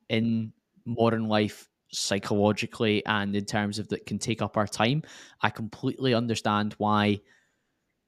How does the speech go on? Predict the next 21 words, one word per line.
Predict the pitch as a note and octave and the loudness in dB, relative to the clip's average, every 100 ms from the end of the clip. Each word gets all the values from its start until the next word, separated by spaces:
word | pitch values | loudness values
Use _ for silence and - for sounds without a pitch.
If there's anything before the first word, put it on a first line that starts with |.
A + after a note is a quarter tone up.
| _ _ _ _ _ | _ _ _ _ _
there | A2 G#2 | 2 4
is | G#2+ - | 4 2
that | A2 - | 0 0
concern | A2 - A2 G#2+ G#2 | -2 2 4 4 2
of, | G2+ G2+ | -2 0
like, | G2 - - | -2 -2 -6
not | G#2+ G2+ - _ | 0 0 -2 _
maybe | G#2+ G2+ G2+ | -2 -2 0
going | G#2 | 0
out | G2 | 0
and | F#2 | -2
chasing | G#2 G#2 - G2 | 0 0 0 -2
dates, | G#2 G2+ - - | 2 2 2 -2
not | G#2 G#2+ A2 - _ - _ - | 2 4 4 -2 _ -20 _ -12
using | A2 A2+ A#2+ A#2 B2 | -2 4 6 6 2
your | A2+ G#2+ | 2 0
time | - G#2+ A2 G#2+ | -2 0 0 0
to | - | -4
do | G2+ A2 A2 | 0 2 4
the | G#2+ | 2
thing. | - A#2+ D#3+ | 2 2 2